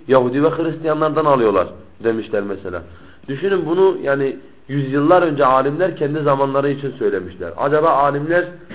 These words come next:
e, bu zamanı görselerdi, yani acaba ne derlerdi, bizim halimizi görselerdi, bu hadisleri bizim üzerimize nasıl tatbik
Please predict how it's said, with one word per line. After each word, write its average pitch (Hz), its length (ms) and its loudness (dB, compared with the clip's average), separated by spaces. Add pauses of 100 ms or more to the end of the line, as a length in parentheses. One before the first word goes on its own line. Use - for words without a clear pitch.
(220)
e, 117 140 -6
bu 170 80 4
zamanı 147 400 4
görselerdi, 117 840 -2 (360)
yani 127 220 2
acaba 156 340 2
ne 156 220 4
derlerdi, 120 480 2
bizim 139 200 -4
halimizi 127 500 -2
görselerdi, 110 760 0 (240)
bu 151 200 -2
hadisleri 147 500 2
bizim 151 220 -4
üzerimize 139 480 0
nasıl 143 240 0
tatbik 104 440 -6